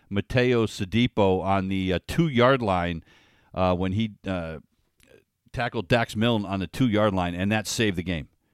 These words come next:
I mean, it was, a-, and I tell you what, there's been a lot of talk about Zach Wilson maybe being a, a Heisman candidate. Uh, yeah. You know, look, there were times that he looked pretty good, but if this guy is one of the, is one of the top, uh, f-,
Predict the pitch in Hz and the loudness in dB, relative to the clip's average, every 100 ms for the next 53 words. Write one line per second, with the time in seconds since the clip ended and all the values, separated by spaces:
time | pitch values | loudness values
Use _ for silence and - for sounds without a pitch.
0 | _ - 95 101 104 117 113 98 135 165 | _ -8 -4 0 0 0 -2 -2 -4 -2
1 | 170 170 165 170 - 233 185 139 143 120 | 2 2 4 2 4 4 4 2 0 -2
2 | 190 190 127 151 170 - - 143 147 110 | -2 0 0 0 -2 -4 0 0 0 -2
3 | 104 117 98 82 117 120 - 107 113 - | 0 -2 -2 -4 -4 -2 -2 0 0 -2
4 | 90 78 - - _ 95 120 120 113 101 | -6 -6 -14 -20 _ 0 2 2 0 0
5 | 113 107 101 92 - 92 85 - 117 123 | 0 2 0 -2 -4 -4 -6 -4 -2 -2
6 | 123 98 131 127 123 - _ - 67 - | -4 -4 -2 -2 -2 -6 _ -20 -20 -20
7 | 131 143 143 147 156 165 170 151 - - | -18 -12 -8 -6 -4 -2 -2 -4 -10 -20
8 | - 180 185 175 131 - 139 135 170 196 | -4 2 4 6 4 0 2 6 6 6
9 | - 156 165 180 165 139 135 - - 117 | 2 -2 -2 -2 -2 0 0 -2 -6 -2
10 | 160 143 147 - 160 135 101 131 135 110 | 0 0 -2 -2 -2 0 2 2 4 0
11 | 104 - 156 - 156 147 135 110 113 123 | 0 -2 -2 -2 -2 0 0 -2 -2 -2
12 | 110 98 95 - 110 90 104 120 104 95 | -2 -6 -8 -6 -6 -4 -6 -6 -6 -6
13 | - 107 - - - _ _ _ _ - | -2 -2 -2 -12 -20 _ _ _ _ -2
14 | 95 92 - | 0 0 -6